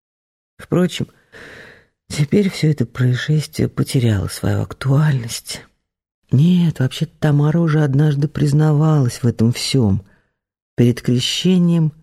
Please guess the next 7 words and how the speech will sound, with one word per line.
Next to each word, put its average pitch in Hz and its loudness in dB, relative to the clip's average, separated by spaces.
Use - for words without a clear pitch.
священнику. 120 0
Тот 269 0
выслушал 143 0
терпеливо, 139 0
без 110 -2
всякой 110 -2
реакции, 135 -2